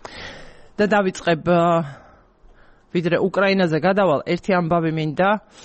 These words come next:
ა, მოგახსენოთ, რომელიც შეეხება ჩემს კოლეგას, ზურაბ ბარდიაშვილს,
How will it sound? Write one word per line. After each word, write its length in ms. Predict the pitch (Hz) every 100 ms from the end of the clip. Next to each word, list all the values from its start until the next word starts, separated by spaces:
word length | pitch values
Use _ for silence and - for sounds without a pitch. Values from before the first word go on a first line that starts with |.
| - - - - _ -
ა, 400 | 160 165 165 160
მოგახსენოთ, 640 | 170 170 - 190 196 220 185
რომელიც 480 | 170 165 135 127 -
შეეხება 720 | 175 147 139 151 123 - 123 117 110 - - - - _ _ _ _ _ _ _ _ -
ჩემს 400 | - - 156 -
კოლეგას, 480 | 151 139 135 180 -
ზურაბ 200 | 147 123
ბარდიაშვილს, 600 | 127 - 110 - 175 185